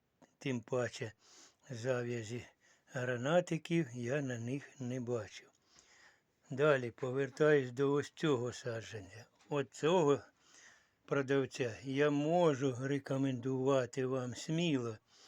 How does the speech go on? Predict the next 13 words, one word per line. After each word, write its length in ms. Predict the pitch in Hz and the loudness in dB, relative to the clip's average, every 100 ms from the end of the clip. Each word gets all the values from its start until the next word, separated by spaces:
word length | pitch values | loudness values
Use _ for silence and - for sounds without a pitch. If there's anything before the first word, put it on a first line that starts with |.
| - _ | -20 _
запросто. 760 | 127 131 160 143 - 110 - - 110 | -6 2 4 2 -2 -12 -14 -18 -14
Як 260 | 139 139 - | -10 -10 -8
ви 100 | 156 | -8
бачите, 640 | 139 151 135 - - 120 - - - _ | 0 2 2 -4 -14 -16 -16 -20 -20 _
росте 500 | 143 143 135 - 143 | -4 -2 -4 -2 -2
майже 420 | 123 135 151 123 131 | 0 0 0 2 -2
в 60 | |
такій 360 | - 127 - 135 | -4 -6 -4 -6
самій 460 | - 147 135 127 - | -2 0 0 -4 -4
катці, 460 | 143 139 113 - | 0 0 0 -10
як 320 | 123 117 - | -10 -10 -10
і 40 | 123 | -12
всі 360 | 107 - 156 | -10 -8 -8